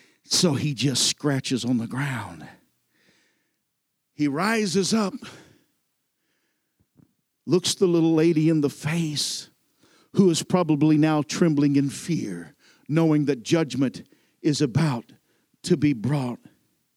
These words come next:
And Jesus stands there looking at all the accusers. <laughs> And the only people there were the accusers.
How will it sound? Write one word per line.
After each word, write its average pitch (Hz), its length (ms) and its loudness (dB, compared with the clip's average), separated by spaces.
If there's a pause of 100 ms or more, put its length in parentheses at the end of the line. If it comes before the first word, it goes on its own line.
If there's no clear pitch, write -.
(760)
And 147 140 -2
Jesus 143 400 -2
stands 139 500 0
there 110 440 -4 (1300)
looking 135 480 0 (920)
at 117 100 -4
all 165 280 2
the 143 200 0
accusers. 135 880 -2 (520)
<laughs> 135 60 -6 (3250)
And 98 120 -12
the 107 80 -4
only 196 340 2
people 185 380 0
there 170 240 0
were 175 260 2
the 135 180 0
accusers. - 840 -6